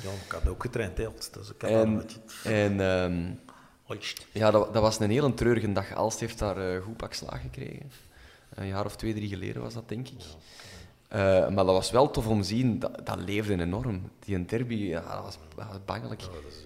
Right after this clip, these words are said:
Speaker 2: En dan was het protestactie bij Aalst, die zwegen de eerste zoveel minuten al aan hun stamnummer, denk ik.
Speaker 1: Geen visie.
Speaker 2: Dat was,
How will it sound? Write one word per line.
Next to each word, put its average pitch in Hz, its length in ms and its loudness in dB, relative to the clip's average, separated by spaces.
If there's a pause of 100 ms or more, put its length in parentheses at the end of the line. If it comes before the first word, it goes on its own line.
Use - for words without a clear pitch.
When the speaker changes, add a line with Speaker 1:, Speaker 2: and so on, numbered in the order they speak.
Speaker 2:
En - 160 -8
dan 104 40 0
was 101 120 -2
het - 100 -10
protestactie - 840 -2
bij 95 180 4
Aalst, 113 280 0
die 95 140 -4
zwegen 107 440 2
de 104 100 -2
eerste 110 420 -2
zoveel 107 360 -2
minuten 104 460 -4
al 98 120 -6
aan 95 200 -6
hun 95 120 -10
stamnummer, 113 540 -6
denk 110 200 -8
ik. - 160 -14
Speaker 1:
Geen 113 120 -12
visie. 101 420 -12 (260)
Speaker 2:
Dat 110 160 -2
was, 101 180 -4